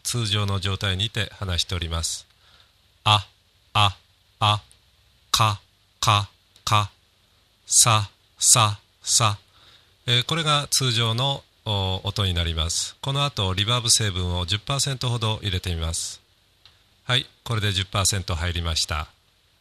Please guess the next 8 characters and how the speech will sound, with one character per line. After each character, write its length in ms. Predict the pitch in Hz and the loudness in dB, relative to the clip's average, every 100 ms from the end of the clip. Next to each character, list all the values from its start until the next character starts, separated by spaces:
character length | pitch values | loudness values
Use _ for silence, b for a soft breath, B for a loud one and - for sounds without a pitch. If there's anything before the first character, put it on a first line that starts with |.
| _ _ | _ _
あ、 240 | - 110 - _ _ _ _ - | 2 2 0 _ _ _ _ 2
あ、 240 | 107 101 _ _ _ _ | 2 0 _ _ _ _
あ、 240 | 110 104 - _ _ _ _ _ | 2 2 -4 _ _ _ _ _
か、 260 | 120 107 - _ _ _ _ | 2 2 -2 _ _ _ _
か、 260 | 117 107 - _ _ _ | 0 0 -2 _ _ _
か、 260 | - 113 98 _ _ _ _ - | 0 0 0 _ _ _ _ -2
さ、 340 | - 117 104 - _ _ - | 2 2 -2 -8 _ _ 0
さ、 280 | - 110 | 2 2